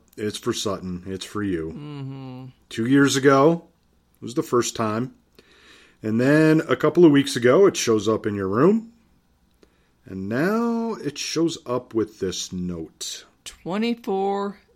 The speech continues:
Speaker 2: twelve. December twenty-fourth, the twenty-fourth of December. You know, I think Sarath handed me a death notice.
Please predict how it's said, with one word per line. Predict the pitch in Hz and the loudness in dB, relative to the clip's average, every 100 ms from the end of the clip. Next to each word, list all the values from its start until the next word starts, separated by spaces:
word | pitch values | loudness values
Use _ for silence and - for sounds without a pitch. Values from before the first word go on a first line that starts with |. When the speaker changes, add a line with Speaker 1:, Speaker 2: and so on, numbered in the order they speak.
| - | -16
Speaker 2:
twelve. | - 131 107 - - _ - _ _ _ - | -8 -8 -8 -12 -16 _ -20 _ _ _ -16
December | - - 180 202 | -12 -8 -6 -6
twenty-fourth, | 214 285 226 233 233 202 202 220 - _ _ _ _ _ _ | -6 -6 -6 -6 -6 -4 -4 -8 -16 _ _ _ _ _ _
the | 139 | -16
twenty-fourth | - - 147 185 180 175 175 180 | -12 -6 -4 -4 -4 -4 -6 -6
of | 180 | -8
December. | 175 180 - 117 107 - - _ _ _ _ - | -6 -6 -6 -8 -10 -12 -14 _ _ _ _ -6
You | 190 | -2
know, | 190 - | -4 -6
I | - - 202 | -4 0 2
think | 220 220 208 | 0 -2 -2
Sarath | - 180 151 156 | -2 0 0 0
handed | - 160 156 147 | -2 -4 -4 -4
me | 143 | -6
a | 127 | -4
death | 135 151 - | -4 -6 -6
notice. | 143 139 139 - | -6 -6 -6 -8